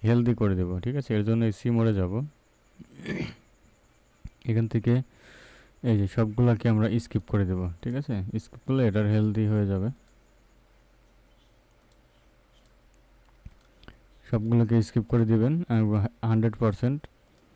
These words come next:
দেখবেন এটা হেলদি হয়ে যাবে। আর একটা স্টেপ আছে, ওকে।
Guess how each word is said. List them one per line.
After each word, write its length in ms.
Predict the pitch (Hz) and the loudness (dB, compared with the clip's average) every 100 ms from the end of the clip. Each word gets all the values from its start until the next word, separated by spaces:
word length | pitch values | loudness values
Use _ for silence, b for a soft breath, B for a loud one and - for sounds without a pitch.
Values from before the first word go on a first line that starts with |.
| _ _ _ - | _ _ _ -4
দেখবেন 280 | 110 104 104 | -2 0 0
এটা 100 | 101 | 0
হেলদি 300 | 104 104 101 | 0 0 0
হয়ে 220 | 95 92 | -2 -2
যাবে। 200 | 95 95 95 _ _ _ _ _ _ _ _ _ _ _ _ _ _ _ _ _ _ _ _ _ _ _ _ _ _ _ - | -4 -6 -10 _ _ _ _ _ _ _ _ _ _ _ _ _ _ _ _ _ _ _ _ _ _ _ _ _ _ _ -6
আর 140 | 113 | -2
একটা 260 | 107 - 110 | -2 0 -2
স্টেপ 240 | - 120 | -2 -2
আছে, 260 | 104 95 127 147 - _ _ _ _ - | -2 -4 -6 -8 -10 _ _ _ _ -4
ওকে। 280 | 101 92 110 | -4 -4 -8